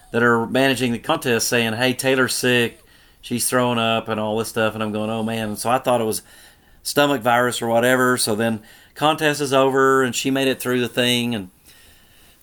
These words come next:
she tells me, "Oh, I'm fine. You know, I, I'm fine." And I said, "Well, where do you hurt?" Whatever. She says, "Oh, I think I just pulled a muscle," and I couldn't get anything out of her. So we go to the awards banquet, and she ends up being fifth.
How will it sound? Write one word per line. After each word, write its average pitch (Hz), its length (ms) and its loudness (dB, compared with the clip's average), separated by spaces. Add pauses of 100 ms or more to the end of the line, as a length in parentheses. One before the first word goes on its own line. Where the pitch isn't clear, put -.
(120)
she 139 200 -2
tells 143 260 2
me, 139 100 0
"Oh, 160 140 4
I'm 165 200 2
fine. 135 420 0 (240)
You 117 120 -4
know, 123 200 2
I, 123 200 2 (280)
I'm 120 200 -2
fine." 117 480 0
And 110 100 -6
I 113 60 -2
said, 127 160 -4
"Well, 123 100 0
where 160 220 2
do 190 80 2
you 156 80 0
hurt?" 143 280 0
Whatever. 123 280 0
She 120 100 -6
says, 113 120 -2
"Oh, 151 140 6
I 143 120 4
think 139 200 -4
I 127 60 -2
just 117 220 -8
pulled 117 180 0
a 110 40 -2
muscle," 107 480 -4
and 104 100 -6
I 110 60 -10
couldn't 135 260 0
get 127 100 0
anything 113 260 -2
out 113 160 -2
of 110 120 -2
her. 110 160 0
So 117 160 -4
we 113 80 0
go 135 140 4
to 143 60 4
the 135 80 4
awards 131 360 4
banquet, 123 420 -2 (640)
and 113 80 -6
she 185 220 2
ends 160 160 0
up 139 180 2
being 131 220 0
fifth. 135 480 0